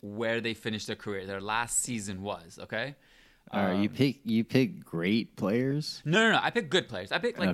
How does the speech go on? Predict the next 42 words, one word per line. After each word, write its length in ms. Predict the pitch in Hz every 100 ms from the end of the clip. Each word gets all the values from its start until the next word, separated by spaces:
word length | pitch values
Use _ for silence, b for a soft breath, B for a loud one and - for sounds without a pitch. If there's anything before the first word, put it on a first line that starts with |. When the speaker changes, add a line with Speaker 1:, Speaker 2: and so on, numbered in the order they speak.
| -
Speaker 2:
Okay, 140 | 139 - -
all 80 | 175
right. 220 | - -
Speaker 1:
I, 100 | 139
I 20 |
mean, 240 | 156 151 131
th-, 260 | - 135
put 140 | 143 175
it 40 |
this 140 | 139 113
way. 160 | 95 -
Speaker 2:
Great 180 | 123 139
Speaker 1:
I 40 |
Speaker 2:
players 240 | 151 147 104
Speaker 1:
have, 80 |
Speaker 2:
is 100 | 95
tough 260 | - 107 85
'cause 140 | 92
it's 160 | 90 -
very 220 | 101 92
well 200 | 87 85
known. 300 | 82 80 69 131
Speaker 1:
yeah, 220 | 113 87 _
Speaker 2:
But 120 | - 151
go 60 |
Speaker 1:
I 60 | 143
Speaker 2:
ahead. 80 | 160
Speaker 1:
have 440 | 190 190 185 147 - 127
a 80 |
variety, 1000 | 104 104 117 113 113 135 147 165 185 175 -
uh, 100 | 101 -
from 680 | - 135 110 104 104 98 92 - - _ _ -
Speaker 2:
Okay, 220 | 165 127 101
all 120 | 104
right. 100 | 120
Speaker 1:
very 260 | 160 196 190
good 220 | 185 -
players. 240 | 175 170
Like, 220 | 160 -
they're 120 | 180 196
not, 320 | 226 226 143
like, 240 | 143 -